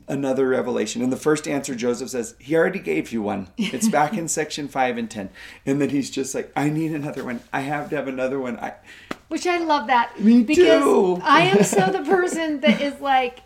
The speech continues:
Speaker 2: every time I need to move the next way forward, I love to just say to Greg,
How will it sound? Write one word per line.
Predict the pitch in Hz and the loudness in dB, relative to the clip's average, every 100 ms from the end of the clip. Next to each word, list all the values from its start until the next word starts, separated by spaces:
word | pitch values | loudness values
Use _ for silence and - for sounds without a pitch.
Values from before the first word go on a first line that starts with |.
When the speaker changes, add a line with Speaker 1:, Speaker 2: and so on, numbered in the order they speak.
| _ | _
Speaker 2:
every | 277 285 330 | -4 -4 -6
time | 320 302 294 277 254 - - _ _ | -6 -4 -4 -4 -6 -10 -20 _ _
I | 240 | -2
need | 269 277 | 0 0
to | 247 | -4
move | 233 269 254 | -4 -4 -6
the | 269 | -6
next | 247 247 285 | -6 -6 -12
way | |
forward, | 240 277 269 247 | -12 -8 -6 -6
I | 240 | -4
love | 240 254 254 | -2 -4 -4
to | 262 | -12
just | 240 240 | -12 -12
say | - 220 220 | -6 -4 -6
to | 220 | -8
Greg, | 190 214 202 190 | -10 -6 -6 -10